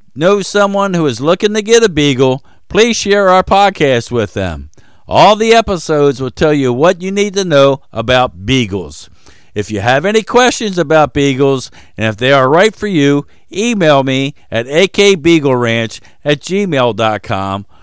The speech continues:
or call us at nine oh seven, two oh two, four two two six. You can follow us on Facebook at Alaska Beagle Ranch or on Twitter at Beagle underscore Ranch.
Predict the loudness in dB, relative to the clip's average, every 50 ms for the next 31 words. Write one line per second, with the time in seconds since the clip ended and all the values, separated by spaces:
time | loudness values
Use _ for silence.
0 | -20 -10 -6 -4 -4 -4 -2 0 2 4 4 4 4 2 0 -6 -6 -4 -4 -2
1 | -2 0 0 0 0 -2 0 2 2 2 2 0 -2 -6 -8 -10 -16 -20 -20 -20
2 | -10 -4 0 2 4 6 6 4 2 0 0 2 2 2 0 -2 -4 -8 -16 -20
3 | -20 -8 -2 0 0 0 0 -2 -4 -6 -6 -6 -6 -4 -4 -2 -2 -2 -4 -6
4 | -6 -6 -6 -6 -8 -12 -14 -16 -16 -16 -20 -20 -20 -20 -20 -20 -20 -20 -20 -20
5 | -20 -12 -10 -10 -8 -8 -10 -8 -4 0 2 2 4 4 4 2 0 0 -2 -4
6 | -6 -6 -2 0 2 2 2 0 0 0 0 0 2 0 -2 -4 0 0 2 2
7 | 0 0 -2 -6 -4 -2 -2 0 0 0 0 0 0 0 0 -2 -2 -4 -8 -14
8 | -18 -20 -20 -20 -12 -4 -2 -2 -2 -2 -4 -4 0 2 2 4 4 4 4 2
9 | 2 2 2 2 2 2 2 0 -2 -2 -2 -4 -2 -2 -4 -6 -6 -6 -4 -2
10 | -2 -2 -2 -2 -2 0 0 0 0 -2 -6 -10 -14 -16 -18